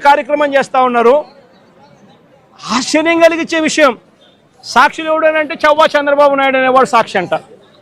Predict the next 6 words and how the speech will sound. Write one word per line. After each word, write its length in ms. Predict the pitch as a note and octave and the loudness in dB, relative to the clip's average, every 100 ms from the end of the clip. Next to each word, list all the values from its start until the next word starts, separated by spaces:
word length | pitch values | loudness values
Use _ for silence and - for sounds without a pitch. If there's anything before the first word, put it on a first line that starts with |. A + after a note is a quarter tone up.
| _ _ - | _ _ -6
అంటే 100 | C4+ C#4+ | 0 2
తెలుగుదేశం 400 | D#4 D#4+ - C#4+ | 4 4 4 2
వాడు 140 | C#4+ C4 | 2 2
సాక్ష్యం. 280 | B3+ - F3 - _ _ - - - _ _ _ _ _ - - - - _ _ G#3 | 0 -2 -10 -12 _ _ -20 -20 -20 _ _ _ _ _ -20 -20 -20 -20 _ _ 0
తెలుగుదేశం 540 | A3+ D#4 E4 D#4+ D#4+ | 2 4 4 4 6
వాడు 160 | D4+ | 6